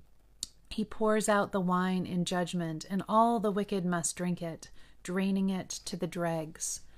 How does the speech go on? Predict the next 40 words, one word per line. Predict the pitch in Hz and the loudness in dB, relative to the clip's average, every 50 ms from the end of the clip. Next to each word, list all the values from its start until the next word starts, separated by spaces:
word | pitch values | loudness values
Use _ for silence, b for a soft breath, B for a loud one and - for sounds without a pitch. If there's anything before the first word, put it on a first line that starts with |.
| b b b b b b | b b b b b b
But | - 202 196 | -6 -4 -2
as | 208 214 214 214 208 - | 0 0 0 0 0 0
for | - 208 196 | 0 0 2
me, | 190 190 190 185 185 180 180 - - | 2 2 2 2 0 0 -2 -4 -6
I | - 220 226 | -4 -2 0
will | 214 208 196 - - | 2 0 0 0 2
always | 196 208 220 233 247 240 214 - | 2 4 4 4 4 2 0 -2
proclaim | - - 208 196 - - - 208 208 202 202 196 185 | -2 -4 -6 -6 -4 -4 -2 0 2 2 2 2 2
what | 185 185 | 0 0
the, | - 185 180 175 - - | -2 -4 -4 -4 -6 -4
what | 202 196 190 185 170 - | -2 0 0 0 -2 -2
God | - 180 175 175 170 170 165 | -2 -2 0 0 -2 -2 -4
has | 160 175 175 165 160 160 | -4 -4 -4 -4 -4 -4
done. | - 180 170 170 165 165 160 170 - B B B B B B B B B - | -2 -2 -2 -2 -2 -4 -6 -8 -10 B B B B B B B B B 12
I | - 196 98 196 98 | 12 12 12 12 12
will | 95 92 92 | 12 12 12
sing | 90 - - - - - 85 | 12 10 10 10 8 8 8
praises | - - - - 202 202 202 196 - 180 175 165 160 - - | 6 6 6 6 6 6 6 4 4 4 2 2 2 2 2
to | - - | 2 2
the | 180 190 185 | 2 2 2
God | - - 185 180 190 185 175 | 0 0 0 0 0 0 0
of | 175 160 156 | 0 -2 -4
Jacob. | - - 175 170 165 - 170 160 156 156 - - - - b b b b b b b | -4 -4 -2 -2 -2 -2 -4 -6 -6 -8 -10 -10 -10 -10 b b b b b b b
For | - 214 220 | 2 2 2
God | 185 226 220 220 226 208 - | 4 6 6 6 6 6 4
says, | - - 214 208 208 196 196 - - | 2 2 4 4 4 2 0 0 -2
"I | 208 208 | -2 0
will | 202 190 | 0 0
break | 170 - - 196 202 220 214 - - - | -2 -2 -2 0 0 0 0 -2 -4 -4
the | - - | -4 -2
strength | - - - - - 208 214 233 220 - - | -2 -4 -4 -2 -2 0 0 0 0 -2 -4
of | 185 175 | -4 -2
the | 190 180 | -2 -2
wicked, | 175 175 165 - - 170 165 165 - - b b b b b b - | 0 -2 -2 -4 -6 -6 -6 -8 -10 -14 b b b b b b -4
but | 196 190 | -2 0
I | 190 196 | 2 2
will | 196 190 190 - - | 2 0 0 -2 -2
increase | - 240 240 233 214 - - - 165 151 147 151 - - - | 0 0 2 2 0 -2 -4 -8 -8 -8 -8 -8 -8 -8 -6
the | - - 170 | -6 -6 -8
power | - - - 185 180 175 170 175 175 170 175 - | -6 -6 -4 -2 -2 0 -2 -2 -4 -6 -8 -10